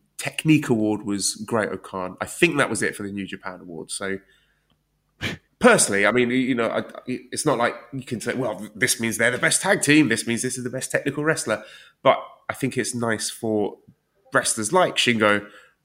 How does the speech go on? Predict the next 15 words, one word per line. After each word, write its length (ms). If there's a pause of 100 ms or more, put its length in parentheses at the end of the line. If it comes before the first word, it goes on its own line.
(120)
and 300
Taichi 500
and 80
Okan 460
to 260 (100)
get 200
some 380 (260)
acknowledgement, 560
a 40
little 160
feather 260
in 80
their 100
cap 300
for 420